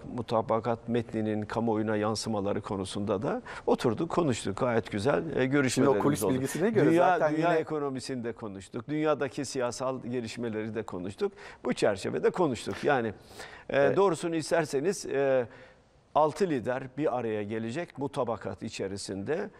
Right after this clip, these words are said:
Speaker 1: elbette ki Cumhurbaşkanı adayımızı belirleyeceğiz. Burada dayatma, burada efendim şu olacak ya da bu olacak diye böyle, böyle bir şey yok. Her birimiz, dediğim gibi partilerden bağımsız,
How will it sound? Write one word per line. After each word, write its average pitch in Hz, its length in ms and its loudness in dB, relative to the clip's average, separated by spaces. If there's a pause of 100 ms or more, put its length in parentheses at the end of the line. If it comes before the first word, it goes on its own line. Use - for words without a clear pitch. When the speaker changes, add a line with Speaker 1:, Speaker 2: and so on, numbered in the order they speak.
(120)
Speaker 1:
elbette 104 440 -2
ki 113 160 -8
Cumhurbaşkanı 101 680 -4
adayımızı 113 540 -2
belirleyeceğiz. 92 640 -2 (320)
Burada 123 300 4
dayatma, 117 560 2 (280)
burada 113 440 0
efendim 127 360 0
şu - 160 0
olacak 147 420 4 (240)
ya 101 140 -4
da 113 120 -4
bu 135 80 -2
olacak 117 360 -4
diye 196 120 -4
böyle, 175 260 0
böyle 135 280 2
bir 110 40 -6
şey 180 220 0
yok. - 140 -6 (420)
Her 254 300 2
birimiz, 135 560 0 (640)
dediğim 156 320 0
gibi 107 220 -2
partilerden 135 800 0
bağımsız, 110 380 0